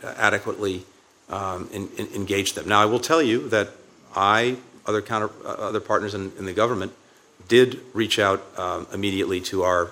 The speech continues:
uh, to our counterparts, in my case, the foreign minister. Um, we, uh, if you ask the Secretary of Defense, he will tell you, tell you about the assets that we deployed, uh, immediately to, um, bolster, uh, the Emirates', uh, security. Uh, he'll tell you as well that, um, the technology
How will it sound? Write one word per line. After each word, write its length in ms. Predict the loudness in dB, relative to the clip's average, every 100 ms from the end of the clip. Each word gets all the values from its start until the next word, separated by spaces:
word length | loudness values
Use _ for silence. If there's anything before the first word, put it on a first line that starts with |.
| -8
uh, 100 | -10
to 120 | -4
our 60 | -4
counterparts, 500 | -4 -8 -4 -4 -2
in 60 | -4
my 120 | -4
case, 220 | -6 -8
the 60 | -8
foreign 240 | -6 -6
minister. 360 | -6 -6 -8 -12 -16 -20 -20 -20 -2
Um, 340 | 4 4 2 -4 -4
we, 440 | 0 0 0 -2
uh, 320 | -2 0 0
if 140 | -2 0
you 100 | 0
ask 140 | 0
the 80 | 0
Secretary 320 | -2 0 -2
of 80 | -2
Defense, 300 | -2 -2 -2
he 60 | -4
will 120 | -6
tell 220 | -4 -2
you, 180 | -2 -4
tell 200 | -4 -2
you 100 | 0
about 180 | -2 0
the 100 | 0
assets 380 | 2 2 0
that 120 | -2 -4
we 80 | -6
deployed, 480 | -4 0 0 0 -6 -20 _ _ _ -8
uh, 140 | -6
immediately 520 | -2 0 2 2 2 -2
to, 480 | -4 -4 -4 -6 -4
um, 240 | -4 -4
bolster, 520 | -2 -2 -2 -4 -4 -8 -14
uh, 200 | -12 -10
the 120 | -8
Emirates', 440 | -8 -8 -2 -2 -2
uh, 220 | -4 -6 -10 -8
security. 480 | -4 0 0 0 -6 -20 _ _ -10
Uh, 140 | -6 -4
he'll 140 | -2
tell 180 | 2 4
you 160 | 4
as 100 | 0
well 280 | 2 4 4
that, 320 | 0 -4 -4
um, 280 | -4 -4 -8 -10
the 80 | -6
technology 600 | -4 0 2 2 -2